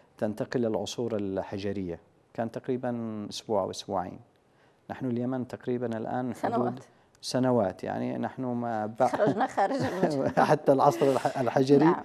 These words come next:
Speaker 2: للأسف
Speaker 1: يعني
Speaker 2: الشديد.
Speaker 1: فاتنا
Speaker 2: شيء، شيء
Speaker 1: للأسف
Speaker 2: مؤسف،
Speaker 1: الشديد.
Speaker 2: نعم.
Speaker 1: إحنا لازم
Speaker 2: لو،
Speaker 1: نعمل
Speaker 2: لو
Speaker 1: حل.
Speaker 2: انتقلنا الحديث عن الجنوب، أستاذ عبد الغني، يعني، آه، ميكافيلي ينطلق من فكر أرسطو قائلًا أن الدولة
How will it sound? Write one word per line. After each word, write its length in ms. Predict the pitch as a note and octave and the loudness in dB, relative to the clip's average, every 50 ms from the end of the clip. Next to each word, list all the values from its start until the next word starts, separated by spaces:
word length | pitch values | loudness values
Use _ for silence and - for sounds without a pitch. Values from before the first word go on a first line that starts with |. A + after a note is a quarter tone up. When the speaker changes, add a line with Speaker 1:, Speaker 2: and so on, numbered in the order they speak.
| - - - - | -10 -14 -14 -14
Speaker 2:
للأسف 340 | E3+ D#3 E3+ E3+ - - C#3 | -12 -10 -8 -6 -4 -2 2
Speaker 1:
يعني 260 | B2 A#2 A2+ B2+ C3+ | 2 4 4 4 2
Speaker 2:
الشديد. 160 | C3 B2+ A#2+ | 2 0 0
Speaker 1:
فاتنا 340 | A2+ - B2 G#2+ - - G#2+ | 2 2 2 2 2 0 -2
Speaker 2:
شيء، 200 | G2 - G#3+ F3 | -2 0 -2 -2
شيء 100 | - - | 0 -2
Speaker 1:
للأسف 160 | A3+ F3 D#3+ - | -2 -2 -2 -4
Speaker 2:
مؤسف، 120 | D3+ - | -4 -6
Speaker 1:
الشديد. 320 | G3 - - G3+ G3+ F#3+ | -8 -8 -6 -6 -4 -2
Speaker 2:
نعم. 140 | F#3 E3 D3+ - - - | -2 -4 -4 -6 -10 -10
Speaker 1:
إحنا 120 | - A#2 | -8 -6
لازم 240 | A2 G#2+ A2 - - | -4 -4 -4 0 2
Speaker 2:
لو، 120 | A3 A#3 A#3 | 4 4 6
Speaker 1:
نعمل 120 | G#3+ A3+ | 6 4
Speaker 2:
لو 100 | B3+ B3+ | 2 4
Speaker 1:
حل. 60 | C4 | 2
Speaker 2:
انتقلنا 440 | C4 B3 - - - - D4+ C#4 A#3 | 2 0 -2 -6 -4 -2 0 0 0
الحديث 400 | G3 E3 - G#3 D#3+ E3+ - - | -2 -2 -6 -10 -10 -10 -6 -6
عن 160 | E3+ E3+ E3 | -4 -4 -4
الجنوب، 500 | E3 D#3+ D#3+ D#3 F#3+ F3 F3 F3+ E3+ D#3 - - - | -6 -8 -6 -6 -4 -4 -2 -4 -4 -6 -10 -10 -8
أستاذ 360 | - - - - - - C#3+ | -8 -8 -8 -8 -8 -6 -4
عبد 180 | D3 D3 F3+ F#3 | -4 -4 -4 -6
الغني، 360 | F#3+ D3 F3+ D3+ D3+ D3 - | -10 -8 -8 -8 -8 -8 -8
يعني، 380 | - G2 F#3+ G3 G3 F#3 - - | -8 -8 -6 -6 -6 -6 -6 -6
آه، 140 | E3+ F3 | -6 -6
ميكافيلي 600 | - G3 G3+ G#3 - - - A3+ A3 G#3 G#3+ G#3 | -4 -4 -6 -6 -6 -4 -4 -4 -2 -2 -2 0
ينطلق 340 | G3 F#3+ F3+ - G3+ F3 F3 - | 0 -2 -2 -2 -2 -2 -2 -4
من 100 | - E3 | -6 -8
فكر 360 | E3 - - - - - - E3 | -6 -8 -10 -10 -8 -8 -6 -6
أرسطو 460 | D#3 - - - - F3 D#3 D3+ - - - | -6 -6 -10 -10 -8 -8 -6 -8 -8 -8 -2
قائلًا 320 | - F3 D#3 - D3+ - D#3 | 0 0 0 0 -2 -8 -8
أن 480 | - - - - D#3 D#3 - - - - - - | -10 -10 -10 -10 -10 -8 -8 -10 -10 -12 -12 -14
الدولة 440 | - D3+ D3 G#3 F#3 D#3+ D3 F3+ | -8 0 2 2 2 2 0 -6